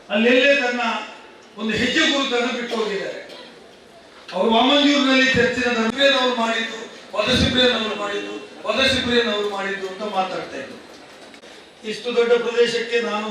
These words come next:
ನೋಡಿಯೇ ಇಲ್ಲ, ಇದು ಪ್ರಥಮ ಬಾರಿ ಫಾದರ್. ಅವರಿಗೆ ಮಹಾದ್ವಾರ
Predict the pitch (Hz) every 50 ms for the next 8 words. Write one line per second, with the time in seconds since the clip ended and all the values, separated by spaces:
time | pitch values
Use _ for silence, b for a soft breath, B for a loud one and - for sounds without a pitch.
0 | 208 196 190 196 202 214 220 220 226 214 233 233 240 - 185 196 190 180 196 202
1 | 202 190 185 170 - - - - - - - - - - - - - - - -
2 | - - - - - - - - - - - - - - - - - - - -
3 | - - - - - - - 269 269 269 277 277 269 262 247 - - - - -
4 | - - - - - - - - - - - - - - - - - - - -
5 | - - - - - 233 - 196 196 196 240 240 214 247 247 247 247